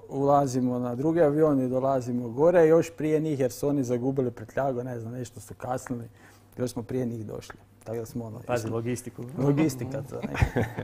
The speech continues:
Speaker 1: <laughs> Doš-, došli gore, ono, tam je cijeli dan, e, cijelo vrijeme dan, to vrijeme kad smo igrali, i onda igraš ujutro u jedanaest sati je bila utakmica,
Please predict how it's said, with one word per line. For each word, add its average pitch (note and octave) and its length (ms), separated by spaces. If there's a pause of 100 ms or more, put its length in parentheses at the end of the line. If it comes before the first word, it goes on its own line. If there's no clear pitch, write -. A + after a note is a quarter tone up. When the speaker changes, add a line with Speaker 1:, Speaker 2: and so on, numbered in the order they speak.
(800)
Speaker 1:
<laughs> A#2+ 80
Doš-, B2+ 260
došli C3+ 360
gore, C#3 240
ono, C3 240 (340)
tam A#2 160
je A#2+ 60
cijeli B2 260
dan, A#2+ 300 (200)
e, B2 60 (760)
cijelo B2+ 220
vrijeme B2 300
dan, G#2+ 260 (640)
to A2+ 120
vrijeme A2+ 280
kad - 160
smo A#2 140
igrali, D3 340 (640)
i A#2 80
onda A#2 180
igraš A#2+ 300
ujutro B2+ 380
u G#2 640 (1040)
jedanaest A2 440
sati A#2+ 300
je F2 40
bila G#2 200
utakmica, G#2+ 680